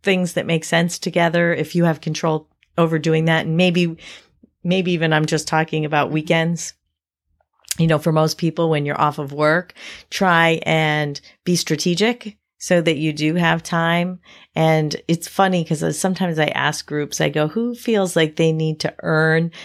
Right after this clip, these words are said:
their time to sit still, like, on a Saturday afternoon, or earn their, earn their time to read their book or do their hobby?" And, you know, the whole room raises their hand. And, and it's funny, we kinda learned that in our domestication when we were young, like,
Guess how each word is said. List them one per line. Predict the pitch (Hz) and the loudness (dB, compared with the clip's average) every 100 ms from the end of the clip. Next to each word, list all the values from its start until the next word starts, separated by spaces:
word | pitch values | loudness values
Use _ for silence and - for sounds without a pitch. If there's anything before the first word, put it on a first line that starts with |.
| - | -6
their | 160 156 | 0 0
time | 156 160 156 151 | 2 2 2 2
to | - | -2
sit | 147 160 - | -4 -2 -4
still, | - - 160 156 151 143 - | -8 0 4 4 2 0 -2
like, | 151 147 | -4 0
on | 147 | -2
a | 143 | 0
Saturday | - 147 143 143 | 0 0 0 0
afternoon, | 143 139 - 139 147 143 139 135 | 0 0 -4 -6 -4 -4 -4 -6
or | 127 | -6
earn | - 156 160 | -2 0 2
their, | 156 151 147 - - _ - | 2 2 -2 -16 -20 _ -6
earn | 120 190 196 | 0 2 4
their | 196 180 | 4 2
time | 190 175 165 | 2 2 2
to | 151 | -2
read | 143 160 | 0 0
their | 151 147 | 0 -2
book | 143 147 143 | 0 -2 -2
or | 135 | -4
do | 151 | 0
their | 147 143 147 | 2 2 2
hobby?" | 139 139 127 123 123 | 2 2 0 -2 -2
And, | 127 131 - - | -4 -6 -8 -6
you | 147 | -2
know, | 143 | -2
the | 139 | -2
whole | 147 160 | -2 -2
room | 139 147 147 143 | -2 -6 -6 -6
raises | 143 135 131 139 | -6 -6 -8 -4
their | 120 131 | -2 -2
hand. | 160 147 143 147 160 - - - - - | -4 -4 -4 -8 -10 -18 -18 -18 -18 -4
And, | 156 143 143 139 - - | 0 2 0 -4 -8 -2
and | 160 156 | 0 0
it's | - 160 - | 0 -2 -2
funny, | - 170 160 151 | -2 0 2 0
we | 147 143 | -2 -6
kinda | - 165 147 | -4 -2 -2
learned | 143 156 156 151 | 0 0 0 -2
that | 156 160 151 147 | 0 2 2 2
in | 139 | -2
our | 139 135 | -2 -2
domestication | - 143 151 - - 151 151 156 156 151 151 147 | -4 -2 -2 -4 -6 -4 0 0 0 0 0 -2
when | 147 | -4
we | 143 147 | -4 -4
were | 143 | -4
young, | 139 151 151 143 131 131 | 0 2 4 2 -2 -6
like, | 135 135 131 - | -4 -2 -4 -8